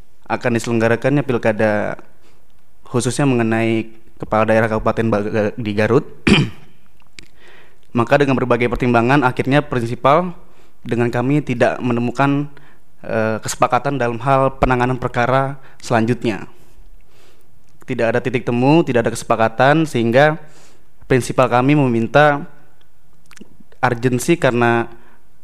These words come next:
sudah diselenggarakannya esok pilkada untuk secepatnya dicabut setelah kami mendiskusikan seluruh perbaikan-perbaikan yang telah disarankan oleh Yang Mulia. Itu pertimbangan dari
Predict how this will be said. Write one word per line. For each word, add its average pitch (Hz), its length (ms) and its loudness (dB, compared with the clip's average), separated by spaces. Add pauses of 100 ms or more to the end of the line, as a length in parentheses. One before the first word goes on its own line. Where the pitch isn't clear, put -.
(140)
sudah 123 400 4
diselenggarakannya 120 640 2
esok - 480 2 (720)
pilkada 127 640 4 (400)
untuk 127 320 0
secepatnya 120 400 0
dicabut 113 400 -2
setelah 117 320 0 (160)
kami 120 400 -2 (400)
mendiskusikan 113 560 -2
seluruh 117 400 -2 (640)
perbaikan-perbaikan 107 800 0
yang 101 320 -4 (160)
telah 107 160 0
disarankan 107 400 -4
oleh 101 240 -4
Yang 117 160 -4
Mulia. 101 240 0 (1200)
Itu 113 240 -2 (400)
pertimbangan 104 480 -4
dari 104 400 -4